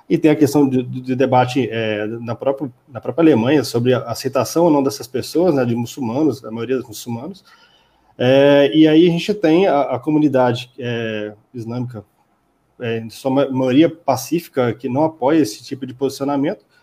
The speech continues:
e ao mesmo tempo a gente tem o Estado, é, de certa forma, é, tra-, legis-, trazendo essas pessoas pro seio alemão, a gente não sabe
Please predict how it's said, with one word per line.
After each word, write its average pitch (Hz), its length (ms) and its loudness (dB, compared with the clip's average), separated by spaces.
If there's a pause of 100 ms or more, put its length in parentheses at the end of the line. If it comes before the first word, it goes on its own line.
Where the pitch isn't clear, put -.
(260)
e 139 60 0
ao 143 60 6
mesmo 180 220 4
tempo 180 320 2
a 180 60 6
gente 170 180 -2
tem 160 160 2
o 170 80 6
Estado, 160 600 0
é, 139 200 0
de 139 80 -6
certa 147 300 -4
forma, 139 680 0
é, 123 640 -2 (160)
tra-, 156 420 -2 (240)
legis-, 147 400 -4
trazendo 165 340 4
essas 233 180 0
pessoas 196 500 2
pro - 260 -16
seio 165 520 -2
alemão, 143 500 2
a 147 40 -2
gente 123 180 -8
não 143 100 0
sabe 143 380 -2